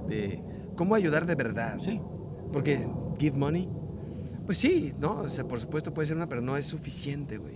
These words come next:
Speaker 1: Es como la adopción. Esta, eh, de los animales. Eh, eh, adoptar, niño, adopta.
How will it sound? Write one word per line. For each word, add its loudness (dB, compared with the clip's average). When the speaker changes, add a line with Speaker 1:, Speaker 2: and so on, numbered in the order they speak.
Speaker 1:
Es -2
como 0
la 4
adopción. 0
Esta, -2
eh, 4
de 0
los 0
animales. 0
Eh, -8
eh, -8
adoptar, 2
niño, 6
adopta. 4